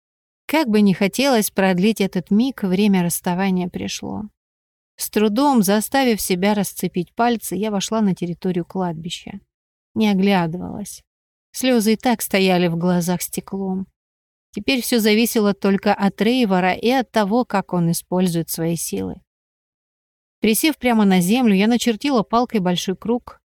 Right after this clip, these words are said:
основу портала в свой мир. В качестве проводника выступал давно разрядившийся мобильный телефон. Он занял самый центр круга.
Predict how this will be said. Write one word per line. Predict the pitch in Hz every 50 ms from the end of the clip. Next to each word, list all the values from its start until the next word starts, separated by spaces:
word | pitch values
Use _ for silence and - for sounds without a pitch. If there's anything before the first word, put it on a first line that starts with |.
| _ _
основу | - 196 175 - - 185 170 175
портала | 175 - 180 180 - - 185 175 175 175
в | -
свой | - - 180 175 175
мир. | 170 185 180 - - - _ _ _ _ _ _ _ _ _ _ _ _ _ _
В | - -
качестве | - 214 208 - - - - 196
проводника | 190 - 196 190 190 190 170 185 196 190 - 247 262 254 220
выступал | 202 196 - - 214 - - 294 294 294 262
давно | 208 220 220 214 240 277 302 302
разрядившийся | 262 240 196 208 196 190 175 202 254 247 - - 226 196 - - 202
мобильный | 190 185 180 175 165 202 196 190 185 180
телефон. | - - 190 180 180 175 - - 185 175 180 - 190 - _ _ _ _ _ _ _ _ _ _ _
Он | - 311 285 226
занял | 202 226 254 262 240 214 202
самый | - - 240 240 226 202 185
центр | - - 208 196 190 180 185 180
круга. | - - 180 185 175 170 175 185 196